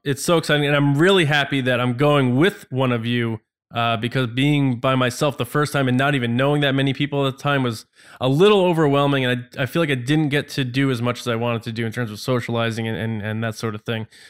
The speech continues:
So, uh, Lacey, you <laughs> are joining me, uh, on this venture. Uh, or how, th-, and this is gonna be your first one. So, uh, what, how you feeling? I mean, today's the day, even though we're obviously recording this ahead of time to break the fourth wall, but,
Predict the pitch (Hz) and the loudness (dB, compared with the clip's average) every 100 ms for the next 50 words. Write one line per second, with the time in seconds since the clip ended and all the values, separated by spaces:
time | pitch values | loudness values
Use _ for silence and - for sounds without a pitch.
0 | _ - - 113 110 - 110 113 113 110 | _ -12 -4 -4 -4 -6 -4 -2 -2 0
1 | 170 185 147 131 156 151 - 175 117 - | 0 0 0 2 2 0 2 0 0 0
2 | 165 185 185 170 170 165 165 156 _ _ | 2 4 2 2 2 2 2 -2 _ _
3 | _ _ - 123 113 139 147 151 131 123 | _ _ -2 0 2 2 2 0 -2 0
4 | 143 135 131 123 113 - _ _ - 113 | 0 0 0 2 0 -4 _ _ -8 -4
5 | 113 110 107 120 120 143 160 131 147 160 | -2 -2 -4 -4 -4 0 -2 -2 -2 2
6 | 156 170 165 151 143 - 185 240 135 117 | 0 2 2 2 0 0 0 0 -2 -4
7 | 107 - 127 127 127 113 123 123 123 139 | -4 -2 0 2 0 -2 -2 -2 0 -2
8 | 131 135 151 139 156 160 165 170 170 156 | -2 -2 -2 -2 -2 0 2 0 -2 -4
9 | 127 123 120 151 143 190 170 165 147 151 | -4 -4 -2 -2 0 0 0 -2 2 2
10 | 156 160 143 143 135 135 139 139 139 123 | 2 2 2 2 2 2 2 0 -4 0
11 | 139 135 127 123 120 127 123 120 120 120 | 0 0 -2 -2 -2 -2 -2 -2 -4 -6
12 | 113 127 117 117 117 123 127 | -6 -4 -4 -2 -2 0 -2